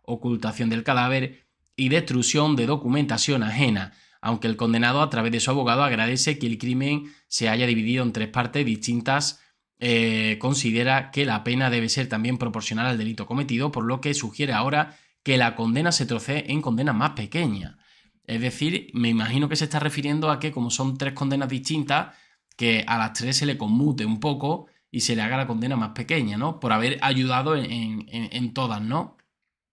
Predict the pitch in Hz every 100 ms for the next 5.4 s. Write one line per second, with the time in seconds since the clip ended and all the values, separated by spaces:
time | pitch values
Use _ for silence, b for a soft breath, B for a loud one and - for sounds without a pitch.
0 | _ - 120 131 104 B B B B 120
1 | 120 113 113 113 107 113 113 113 104 101
2 | 131 139 143 135 131 135 131 131 127 127
3 | 120 120 139 139 110 139 131 110 107 104
4 | 113 160 98 107 104 120 117 101 123 117
5 | 107 127 -